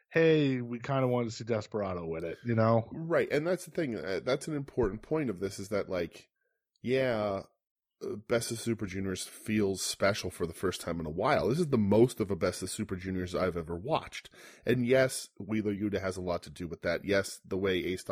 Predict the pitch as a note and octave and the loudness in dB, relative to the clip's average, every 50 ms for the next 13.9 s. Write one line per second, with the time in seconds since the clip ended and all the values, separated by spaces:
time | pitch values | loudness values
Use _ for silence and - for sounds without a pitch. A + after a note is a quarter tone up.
0 | F2+ - - F#2+ G2+ G2 - F#2 F2 F2 - - F#2 E2+ - - F#2 - - F2 | -4 -4 -4 -4 -4 -2 -2 -2 -2 -4 -4 -6 -10 -10 -10 -10 -12 -10 -8 -8
1 | E2 E2+ E2 - F2+ F2 E2+ E2 D#2 C#2 - - D#2+ - D3 E3 E3+ - - E2 | -8 -6 -6 -6 -6 -6 -4 -6 -8 -8 -10 -10 -6 -4 -2 -2 -2 0 -2 -2
2 | C#2 - - - - - - - _ - - A2 G#2+ A2+ F3+ A3 - - A#2+ G#2+ | -2 -2 -6 -10 -20 -20 -20 -20 _ -4 0 2 2 2 2 0 2 2 2 2
3 | G#2 G2+ G#2 G#2 B2+ F#3 A#3+ G#3+ F3 - - - _ _ - - A2+ B2+ C3 B2+ | 2 0 -4 -4 -4 -2 -2 -2 -4 -6 -10 -16 _ _ -2 2 2 2 4 4
4 | B2+ B2 - - G#2+ F#2+ - - A2 G#2+ G2+ G2+ G2 F2+ - - _ _ _ _ | 2 0 0 -2 -6 -4 -4 -2 -2 0 2 2 0 0 -2 -10 _ _ _ _
5 | - G2 - - - - B2 B2+ C#3+ - - C3+ C3+ C3+ A2+ G2+ G#2 F#2 - - | -6 -4 -4 -6 -6 -2 -2 -2 -2 -2 -2 0 0 0 -2 -2 -4 -4 -6 -6
6 | - - A2+ A#2 - - - G2+ F#2 - - F#2 E2+ - - F2 D#2+ F2+ F2+ F2 | -6 -4 -4 -4 -4 -4 -4 -4 -4 -2 -2 -4 -4 -4 -2 -4 -2 -2 -2 -4
7 | F2+ D#2+ C#2+ - - E2+ E2+ D#2 C#2 C#2 - - - - _ _ _ _ _ _ | -6 -8 -10 -8 -8 -8 -8 -6 -8 -8 -10 -10 -12 -14 _ _ _ _ _ _
8 | _ - B2 B2 B2+ C#3 - - - _ - - - - - - - - - - | _ -2 4 6 6 6 6 2 -2 _ -20 -20 -20 -20 -20 -20 -20 -20 -20 -20
9 | - - - - - - _ _ _ _ _ - A#2+ A#2+ A#2 A2+ A2 G#2+ G#2 - | -20 -20 -20 -20 -20 -20 _ _ _ _ _ 0 2 2 2 2 0 -2 -4 -6
10 | _ - A#2 G#2+ F#2+ E2 - - - - - G2+ G2+ G2+ G2 G#2+ - - F2+ - | _ -6 -4 -2 -2 -4 -4 -12 -10 -4 -2 0 0 2 2 2 2 0 -2 0
11 | - G2 G#2 - - - A2 A2 A#2 B2 - - - _ - - - - - - | 0 0 0 0 -2 0 0 2 0 0 -2 -8 -14 _ -20 -20 -20 -20 -12 -4
12 | - G2 F2+ F2 - - G#2+ A2 A2+ A#2 A2 - - G#2+ G2+ F2+ F2 F#2 G#2 G#2 | 0 2 2 2 0 0 0 2 2 2 0 0 0 0 0 0 0 0 0 2
13 | A2 A2+ A#2+ B2 A2+ G#2+ G2+ - G#2 F#2+ F#2 F#2 G2 F#2+ F2+ F2 D2 - | 2 4 4 2 0 0 -2 -2 0 0 0 0 2 0 2 2 0 -2